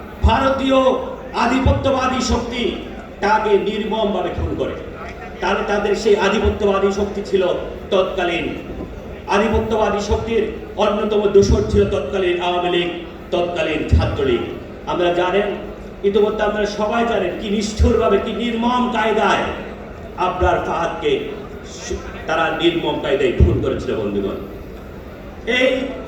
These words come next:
বিগত পনেরো বছরে এই আবরার ফাহাদ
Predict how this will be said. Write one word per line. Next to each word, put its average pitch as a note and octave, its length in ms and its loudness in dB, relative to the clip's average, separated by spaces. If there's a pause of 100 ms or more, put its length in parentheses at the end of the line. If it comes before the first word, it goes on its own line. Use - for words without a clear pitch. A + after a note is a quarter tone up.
বিগত B3+ 420 4
পনেরো C4+ 420 4
বছরে C4+ 380 4 (1500)
এই B3+ 120 4
আবরার C4+ 400 2
ফাহাদ C4+ 460 2